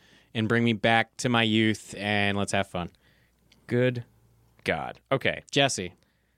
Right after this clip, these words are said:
Speaker 2: Keith.
Speaker 1: We have our own created Final Five.
Speaker 2: We're, yep, a
Speaker 1: We're
Speaker 2: new
Speaker 1: doing it
Speaker 2: Final
Speaker 1: again. New
Speaker 2: Five.
Speaker 1: Final Five every
Speaker 2: New
Speaker 1: single
Speaker 2: Final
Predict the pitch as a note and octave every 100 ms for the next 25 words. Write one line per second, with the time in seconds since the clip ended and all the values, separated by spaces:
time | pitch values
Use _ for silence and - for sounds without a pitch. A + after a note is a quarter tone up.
0 | _ _ _ _ A2+ D2+ - - A#2 A#2
1 | B2 A2+ G#2 G2 - A2 G#2+ B2 D3 F#3
2 | G3+ - A#3+ B3 B3 F#3 C3+ A#2+ A2+ A2
3 | G2+ - C3 C#3 E3+ E3 D#3 B2 F#2 E2
4 | G#2+ A2+ C3+ - A2+ C#3 C#3 D#3+ - E3
5 | C3 D3 - G#3 G#3 F#3+ C3+ D#3 F3+